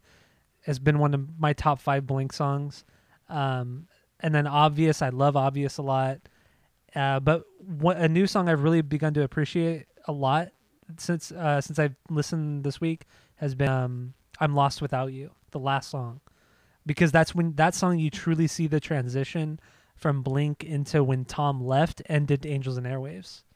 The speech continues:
And did the first Angels and Airwaves record. Like, it's, it sounds like a, like one of their songs, not even a Blink song.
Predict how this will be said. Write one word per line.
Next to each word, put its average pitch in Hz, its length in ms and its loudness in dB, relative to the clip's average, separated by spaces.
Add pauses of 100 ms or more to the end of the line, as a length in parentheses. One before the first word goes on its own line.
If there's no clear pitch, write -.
(1400)
And 147 160 2
did 135 180 2
the 131 200 2
first 139 280 -2
Angels 127 280 -4
and 127 80 -6
Airwaves 127 320 -6
record. 190 340 -16 (1120)
Like, 151 180 -4
it's, - 520 -2
it 180 180 4
sounds 156 460 4
like 139 180 0
a, 131 100 0 (420)
like 147 180 -2
one 139 160 2
of 127 60 0
their 127 160 -2
songs, 120 280 -8
not 135 200 2
even 127 200 -2
a 120 60 -4
Blink 123 240 -8
song. 175 280 -16